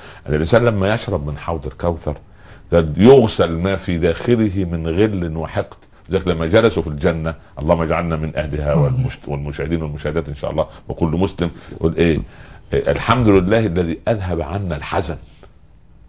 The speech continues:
Speaker 1: هذا اللي كان في الدنيا. وبعدين إيه؟ قال: "ونزعنا ما في صدورهم من غل إخوانا على سرر متقابلين".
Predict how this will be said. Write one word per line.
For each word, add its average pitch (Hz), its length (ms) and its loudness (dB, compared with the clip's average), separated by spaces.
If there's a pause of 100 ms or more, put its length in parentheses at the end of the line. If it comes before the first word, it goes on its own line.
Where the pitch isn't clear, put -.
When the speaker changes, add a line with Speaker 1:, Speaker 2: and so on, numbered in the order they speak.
(1000)
Speaker 1:
هذا 78 440 -2
اللي 73 260 2
كان 82 140 2
في - 100 -4
الدنيا. 87 460 6 (300)
وبعدين 85 340 2
إيه؟ 107 200 0 (180)
قال: 87 100 2
"ونزعنا 95 680 2
ما 90 180 -2
في 85 200 -2
صدورهم 87 640 2
من 85 160 -2
غل 87 440 0
إخوانا 87 500 0 (280)
على 82 260 0
سرر 82 340 2
متقابلين". 73 680 -6